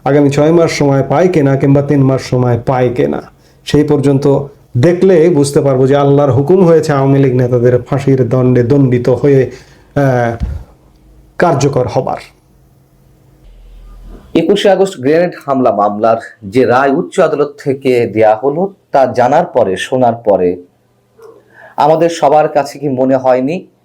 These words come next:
Speaker 2: দুই হাজার চার সালের একুশে আগস্ট আসলে বাংলাদেশের বুকে কিছুই ঘটেনি? যদি কোনো ধরনের গ্রেনেড হামলা হয়েও থাকে সেদিন, তবে তা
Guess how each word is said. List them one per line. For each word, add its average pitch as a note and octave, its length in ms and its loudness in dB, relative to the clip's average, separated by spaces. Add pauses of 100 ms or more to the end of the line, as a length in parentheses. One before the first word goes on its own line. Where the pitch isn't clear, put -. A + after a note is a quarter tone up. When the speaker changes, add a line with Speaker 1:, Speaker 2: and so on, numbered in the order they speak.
(300)
Speaker 2:
দুই B2 140 0
হাজার C#3+ 240 2
চার C3 200 2
সালের C3 260 -2
একুশে B2+ 360 0
আগস্ট B2+ 380 0
আসলে - 240 -2
বাংলাদেশের A#2+ 540 -2
বুকে A#2+ 420 -2 (160)
কিছুই E3 400 0
ঘটেনি? D3+ 460 -2 (1120)
যদি D#3 200 2
কোনো D3+ 200 2
ধরনের C#3 300 2
গ্রেনেড C3+ 380 0
হামলা C3+ 400 0
হয়েও D3+ 420 2
থাকে E3 320 -6
সেদিন, C#3+ 400 -4 (1300)
তবে C#3 180 2
তা C#3 480 0